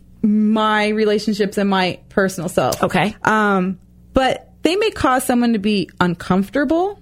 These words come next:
Speaker 2: Right.
Speaker 1: But they're not meant to cause harm or hurt.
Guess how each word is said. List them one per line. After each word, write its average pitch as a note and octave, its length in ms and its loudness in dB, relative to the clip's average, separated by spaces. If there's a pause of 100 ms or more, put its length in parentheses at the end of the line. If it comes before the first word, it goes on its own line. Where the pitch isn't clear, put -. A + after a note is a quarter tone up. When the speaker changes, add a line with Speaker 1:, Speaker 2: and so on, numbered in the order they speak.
(140)
Speaker 2:
Right. F3 260 0 (640)
Speaker 1:
But A#3 120 2
they're C4 140 0
not C#4 260 -2
meant A#3+ 260 -2
to A#3 100 0
cause A#3 340 0
harm G3 520 -4
or G3+ 120 0
hurt. G#3+ 380 -2